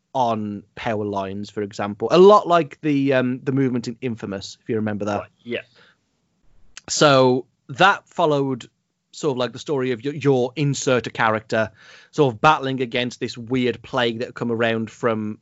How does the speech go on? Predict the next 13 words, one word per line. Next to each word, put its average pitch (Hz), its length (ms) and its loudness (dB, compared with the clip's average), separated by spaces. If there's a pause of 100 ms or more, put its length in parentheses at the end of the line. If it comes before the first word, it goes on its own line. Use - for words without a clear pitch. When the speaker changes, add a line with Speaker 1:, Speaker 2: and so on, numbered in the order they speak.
(240)
Speaker 1:
a 117 140 -4
contaminated 117 960 -4
energy 151 300 0
drink. 190 440 -2 (800)
I 151 100 0
think 135 320 2
the 139 120 6
updated 151 380 2
version 131 340 0
of 123 100 -4
that 123 200 0
would 120 160 -10
be 117 540 -4